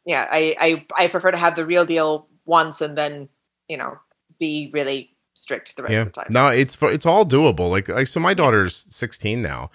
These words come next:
Speaker 1: Oh,
Speaker 2: And
Speaker 1: wow.
Speaker 2: her A one C has been between five two and six two for six and a half years, maybe, I think.
Speaker 1: That is amazing.
Speaker 2: Yeah.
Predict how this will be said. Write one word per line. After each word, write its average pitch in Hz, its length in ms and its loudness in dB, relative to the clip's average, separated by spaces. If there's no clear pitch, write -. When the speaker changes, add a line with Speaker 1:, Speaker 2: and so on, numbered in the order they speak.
Speaker 1:
Oh, 98 60 -2
Speaker 2:
And 92 100 2
Speaker 1:
wow. 143 260 0
Speaker 2:
her 123 260 4
A 131 140 4
one 117 200 2
C 113 180 -4
has 104 100 -2
been 98 160 0
between 95 560 0
five 90 340 2
two 98 200 0
and 85 120 0
six - 240 -4
two 90 180 -2
for 82 360 0
six - 400 -6
and 87 80 0
a - 20 -2
half 80 240 -2
years, 80 300 -2
maybe, 80 280 -6
I - 40 -6
think. 82 240 -8
Speaker 1:
That 180 280 2
is 151 140 -8
amazing. 147 680 -6
Speaker 2:
Yeah. - 160 -6